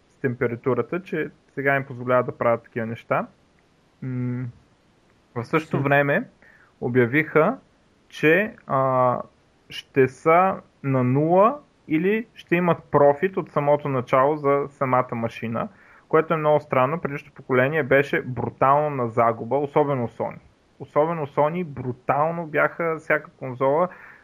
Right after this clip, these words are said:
Speaker 1: а, се продаваше много на загуба и си спомням, че университетите си купуваха конзоли и вадиха процесорите оттам и военните,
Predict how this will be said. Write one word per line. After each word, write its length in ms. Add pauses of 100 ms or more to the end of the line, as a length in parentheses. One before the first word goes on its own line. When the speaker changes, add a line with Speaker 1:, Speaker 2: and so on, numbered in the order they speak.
(120)
Speaker 1:
а, 180
се 120
продаваше 460
много 200
на 140
загуба 400
и 40
си 60
спомням, 280
че 200
университетите 920
си 140
купуваха 520
конзоли 560
и 80
вадиха 420
процесорите 720
оттам 340
и 40
военните, 460